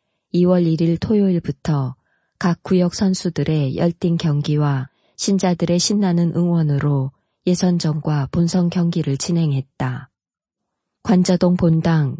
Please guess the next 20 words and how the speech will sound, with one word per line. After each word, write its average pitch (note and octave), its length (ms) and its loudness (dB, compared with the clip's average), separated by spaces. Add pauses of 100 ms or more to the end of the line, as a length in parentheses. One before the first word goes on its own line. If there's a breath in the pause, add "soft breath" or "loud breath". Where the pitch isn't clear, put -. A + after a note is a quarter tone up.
주임 E3 480 0
박찬인 F3 560 -2
신부는 D3+ 720 0 (380)
이월 F3 360 4
구 E3 200 0
일 D#3+ 260 2
주일 D#3 540 0 (300)
정월 F3+ 420 2
대보름 E3 580 0
척사 F3+ 460 -4
대회를 D#3+ 500 0
열었다. C3+ 720 -4 (880)
주임 F3+ 300 4
신부의 F3+ 500 2
시작 F#3+ 380 -2
기도로 E3+ 340 0
시작된 D#3 720 -2
척사 F#3 400 -4
대회는 D3 640 0 (500)
윷놀이, D#3+ 720 4